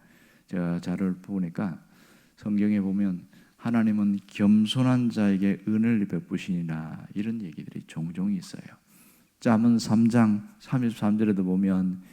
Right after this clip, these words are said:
"겸손한 자에게 은혜를 베푸신다." 그리고 신약 성경 야고보서 사 장 이, 육 절에도 보면 "겸손한 자에게 은혜를 주신다."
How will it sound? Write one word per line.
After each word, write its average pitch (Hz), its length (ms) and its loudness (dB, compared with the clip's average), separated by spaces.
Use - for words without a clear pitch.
"겸손한 117 760 2
자에게 95 360 2
은혜를 95 360 2
베푸신다." 82 1200 -6
그리고 - 580 -8
신약 113 320 4
성경 107 320 6
야고보서 113 460 4
사 107 220 -2
장 107 340 2
이, 110 280 4
육 120 200 2
절에도 113 320 4
보면 98 500 2
"겸손한 117 640 4
자에게 95 600 2
은혜를 104 600 2
주신다." 85 920 -4